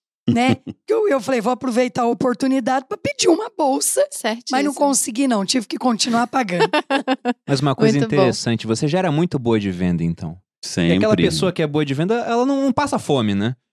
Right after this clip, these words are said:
Speaker 4: Porque
Speaker 2: A
Speaker 4: vai vender
Speaker 2: família
Speaker 4: qualquer
Speaker 2: da
Speaker 4: coisa.
Speaker 2: Carla toda é comerciante, vendedora, então já
Speaker 4: E você
Speaker 2: tem.
Speaker 4: depois pegou isso e aplicou nessa parte da odontologia.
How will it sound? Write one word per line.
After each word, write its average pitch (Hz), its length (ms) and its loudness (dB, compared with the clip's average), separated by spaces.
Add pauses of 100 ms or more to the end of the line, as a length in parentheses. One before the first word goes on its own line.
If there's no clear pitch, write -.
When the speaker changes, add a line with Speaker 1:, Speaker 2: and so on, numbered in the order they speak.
(140)
Speaker 4:
Porque - 80 -8
Speaker 2:
A - 40 0
Speaker 4:
vai - 100 2
vender 220 260 2
Speaker 2:
família 233 240 2
Speaker 4:
qualquer - 100 0
Speaker 2:
da - 60 -2
Speaker 4:
coisa. 151 180 2
Speaker 2:
Carla 101 180 2
toda 104 420 0
é 85 140 2
comerciante, 85 960 -2
vendedora, 76 580 0
então 107 300 -12
já 107 120 -2
Speaker 4:
E 139 40 6
você 139 220 0
Speaker 2:
tem. 175 80 0
Speaker 4:
depois 170 300 0
pegou 151 260 -2
isso 156 200 -2
e - 20 0
aplicou 160 380 -2
nessa 170 280 0
parte 143 380 -2
da 151 80 0
odontologia. 147 840 0